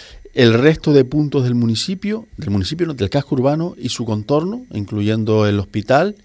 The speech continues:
el hospital y, eh, el, el contorno urbano, del, el cono urbano de Puerto Rosario, está totalmente cubierto con estas dos líneas, eh, para lo cual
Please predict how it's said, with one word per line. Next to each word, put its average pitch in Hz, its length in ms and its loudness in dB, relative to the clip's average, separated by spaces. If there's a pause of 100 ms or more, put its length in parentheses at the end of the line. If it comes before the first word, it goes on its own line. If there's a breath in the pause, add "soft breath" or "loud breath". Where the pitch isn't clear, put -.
(1080 loud breath)
el 104 160 0
hospital 117 680 2
y, 147 500 2
eh, 107 840 2
el, 107 320 0
el 123 120 2
contorno 131 480 2
urbano, 131 500 0
del, 104 500 -4
el 107 100 -4
cono 135 180 0
urbano 120 300 -2
de 117 80 0
Puerto 110 220 -4
Rosario, 135 340 -6
está 123 220 -4
totalmente 113 420 -4
cubierto 101 380 -6
con 95 120 -6
estas 98 220 -8
dos 92 140 -6
líneas, 170 340 -4 (960 loud breath)
eh, 113 920 6
para 107 160 2
lo 104 140 2
cual 120 500 2